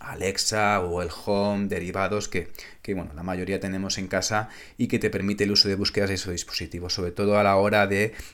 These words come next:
eliminar esas fricciones, como hablábamos antes con el tema de la inteligencia artificial, para poder, eh, obtener productos.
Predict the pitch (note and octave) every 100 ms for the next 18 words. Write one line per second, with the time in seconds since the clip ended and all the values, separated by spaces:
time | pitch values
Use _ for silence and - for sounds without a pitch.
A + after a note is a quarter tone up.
0 | - G2+ G#2 G2 G#2 G#2 G2 G#2+ - G2+
1 | - A2+ A2 G#2 G#2 G2+ F2+ F2 F#2 F#2
2 | F2+ G2 F#2+ G2+ - G2 F2+ G2 F#2+ F#2+
3 | F2+ F2+ D#2+ E2+ G2 F#2 F#2 - - F#2
4 | G2 - - - A2+ A2+ G#2+ G#2 F#2 F#2+
5 | F#2+ - - - F#2+ F#2 F2+ - E2 E2
6 | D2+ - - - -